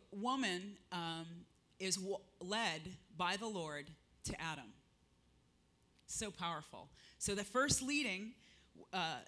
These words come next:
it, the first one led by God is woman. And the first one to commune with God is Adam, is man. Interesting.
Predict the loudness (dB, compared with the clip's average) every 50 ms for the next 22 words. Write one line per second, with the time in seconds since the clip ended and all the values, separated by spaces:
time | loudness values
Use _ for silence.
0 | -14 -14 _ -8 -8 -6 -4 -6 -6 -4 -4 -2 0 2 2 2 2 0 -2 -4
1 | -4 -4 -2 -2 0 0 0 -2 -4 -8 -12 -8 -6 -4 -4 -2 -2 -2 -2 -2
2 | -2 -4 -6 -10 -16 -20 -20 -20 -20 -14 -10 -8 -6 -6 -6 -6 -6 -6 -8 -8
3 | -10 -16 -20 -14 -10 -8 -6 -6 -6 -8 -10 -12 -16 -20 -20 -20 -20 -20 -20 -20
4 | -20 _ _ -20 -20 _ _ -20 -20 -20 _ -20 -20 -20 -20 -20 -20 -20 -20 -20
5 | -20 -20 -20 -20 -20 -6 0 2 2 4 4 2 0 2 2 4 6 6 4 4
6 | 2 0 0 2 2 0 0 2 2 2 2 4 4 4 4 2 2 0 -2 -4
7 | -6 -6 -10 -14 -20 -20 _ _ _ -20 -20 -20 -10 -4 -2 -2 -2 -2 -2 -2
8 | -2 -2 -2 -2 -4 -6 -10 -14 -18 -20 -20 -20 _ -8 -4 -4 -4 -2 -2 -2
9 | -2 -2 -4 -8 -8 -8 -6 -4 -2 -2 0 0 0 0 -2 -6 -10 -14 -20 -20
10 | -20 -20 -20 -20 _ _ _ _ _ _ _ _ -20 -20 -20 -20 -20 -20 _ _
11 | _ -20 -20 -20 -20 _ -20 -20 _ _ _ _ _ _ -14 -10 -6 -6 -4 -4
12 | -4 -4 -6 -6 -10 -14